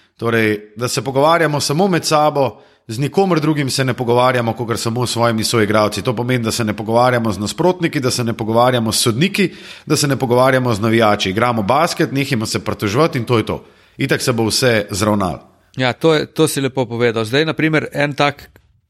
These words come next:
Speaker 2: ekstra, ekstra primer tega je bila tekma med Houstonom pa Golden Stateom, ke sva jo Luka midva delala, in to je, sva se pogovarjala že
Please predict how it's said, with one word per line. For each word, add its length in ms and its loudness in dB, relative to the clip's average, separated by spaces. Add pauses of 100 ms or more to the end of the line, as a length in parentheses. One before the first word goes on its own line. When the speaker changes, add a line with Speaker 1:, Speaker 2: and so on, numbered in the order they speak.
(420)
Speaker 2:
ekstra, 440 -2
ekstra 400 -2
primer 380 -2
tega 480 2
je 140 -2
bila 200 0
tekma 540 0
med 360 -2
Houstonom 540 -4
pa 100 -6
Golden 300 -2
Stateom, 440 -2 (540)
ke 140 -4
sva 220 0
jo 160 4 (480)
Luka 440 -4
midva 260 2
delala, 440 2 (180)
in 200 -6
to 240 2
je, 160 4 (240)
sva 200 -4
se 120 -8
pogovarjala 600 0
že 220 -2